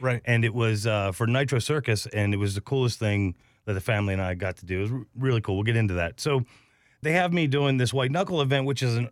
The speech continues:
Speaker 2: an off-road, uh, U T V, you know, all-terrain, over three hundred miles of trails all over the place. There's live music, and Nitro Circus wanted to be a part of it, and I don't know how Brimstone did it, but they're, they're,
Speaker 1: Mm-hmm.
Speaker 2: like, geared together,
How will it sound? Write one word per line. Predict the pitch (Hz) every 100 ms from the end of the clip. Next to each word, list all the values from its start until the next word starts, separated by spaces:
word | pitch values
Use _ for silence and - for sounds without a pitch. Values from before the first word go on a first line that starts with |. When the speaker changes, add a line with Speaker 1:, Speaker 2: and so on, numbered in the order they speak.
| -
Speaker 2:
an | 120 117
off-road, | 120 160 170 143 147 143 139 120 -
uh, | 107 101
U | 101 139
T | 147 151
V, | 120 123 120 113 101 _ _ _ _
you | 110
know, | 107 104
all-terrain, | - 143 135 135 120 120
over | 151 151
three | 135 156 151
hundred | 139 135
miles | 120 120 120
of | 113
trails | - 117 117 113
all | 131 139
over | 135
the | 127
place. | 120 117 117
There's | 120
live | 156 156 147
music, | 123 117 117 110 - _ _ _
and | 123 123 117 117
Nitro | 151 165 185
Circus | 170 160 156 127
wanted | 127 117
to | 107
be | 104 107
a |
part | - 101
of | 101
it, | 107
and | 110 104 101 - _ _ _ _
I | 107
don't | 107
know |
how | 110 113
Brimstone | 113 113 - 113 104
did | 107
it, | 95 87
but | 92
they're, | 107 113 -
they're, | 120
Speaker 1:
Mm-hmm. | 123
Speaker 2:
like, | 117 98
geared | 95 127 127 110
together, | 107 110 107 85